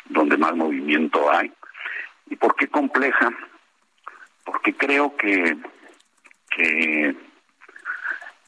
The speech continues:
que toda esta sucesión tan adelantada está dividiendo al, al morenismo en, en, básicamente en dos bandos, el de Claudia Sheinbaum y el de Marcelo Ebrard,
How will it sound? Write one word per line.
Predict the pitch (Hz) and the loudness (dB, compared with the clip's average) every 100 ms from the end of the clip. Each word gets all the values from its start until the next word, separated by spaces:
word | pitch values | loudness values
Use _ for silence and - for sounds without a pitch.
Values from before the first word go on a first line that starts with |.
| _ _ _ - | _ _ _ -6
que | - | -4
toda | - 127 127 | 0 2 2
esta | 127 131 | 0 -2
sucesión | 113 117 113 107 104 | 0 0 2 2 0
tan | - 98 | 0 0
adelantada | 85 76 69 - 87 90 | 0 0 -2 -2 -2 -2
está | - 80 | 0 -2
dividiendo | 82 73 - 90 73 76 76 67 | -2 -4 -2 2 2 0 -4 -2
al, | - - - - - | -2 -4 -12 -4 -2
al | 127 | -2
morenismo | 131 131 - 135 151 - - - - - | -2 0 0 0 -2 0 2 2 2 0
en, | - - - | -2 -6 -8
en, | - - 247 - - - - - - - - | -4 -4 -6 -16 -20 -20 -20 -14 -8 -8 -4
básicamente | - - - - - - | -4 -2 -2 0 0 2
en | 92 | 2
dos | 98 101 - | 2 0 0
bandos, | 73 69 76 71 62 - | 0 0 0 -4 -4 -4
el | - | -2
de | - - | -2 0
Claudia | 80 87 85 85 - | 2 2 2 0 2
Sheinbaum | 73 76 78 73 62 | 0 0 2 0 0
y | |
el | - | -4
de | - | -2
Marcelo | - - - - | 0 2 0 0
Ebrard, | 71 82 95 | -2 0 0